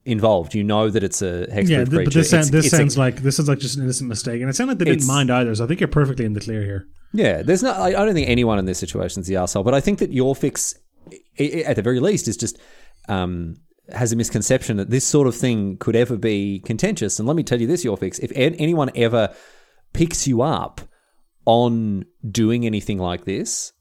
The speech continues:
Speaker 1: they're in the wrong, one hundred percent. Like, there's no
Speaker 2: Mm-hmm.
Speaker 1: situation in where you intervening to fix a game rules issue like this. It depends how active you are, I guess. If you're, if you're being like, "Hey, idiot, that's got hexproof, you cheater." Like, if you do that, then maybe,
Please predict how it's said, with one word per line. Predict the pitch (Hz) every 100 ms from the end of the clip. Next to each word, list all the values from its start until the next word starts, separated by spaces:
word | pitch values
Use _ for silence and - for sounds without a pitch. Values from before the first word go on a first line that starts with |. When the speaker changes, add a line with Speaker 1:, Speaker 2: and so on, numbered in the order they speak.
| _ -
Speaker 1:
they're | 123 165
in | 135
the | 104
wrong, | 101 - -
one | 117 135 147
hundred | 143 120
percent. | 98 123 92 - -
Like, | 120
there's | 143 107
no | 175
Speaker 2:
Mm-hmm. | 175
Speaker 1:
situation | 165 139 139 127
in | 113
where | 107 104
you | 98 113 135
intervening | 135 127 113 113 110 -
to | 110 90
fix | - 120 107
a |
game | 95 95 120
rules | 113 90
issue | 90 - 95
like | 50 -
this. | - - - - _ _ _ _ _ _ _ _ -
It | -
depends | 208 175
how | 120
active | 98 - 85
you | 87
are, | 80
I | 80
guess. | 85 87
If | 95
you're, | 98
if | 98 104
you're | 98
being | 101
like, | 98 135
"Hey, | 202 156 - -
idiot, | 202 180 185 - _ _ -
that's | 185 -
got | 131
hexproof, | - 139 202 - - 220 110
you | 104 - -
cheater." | - - 143 156 143 208 220 - -
Like, | 123
if | 151
you | 190
do | 139
that, | 87 78
then | 98 92 -
maybe, | 101 90 87 -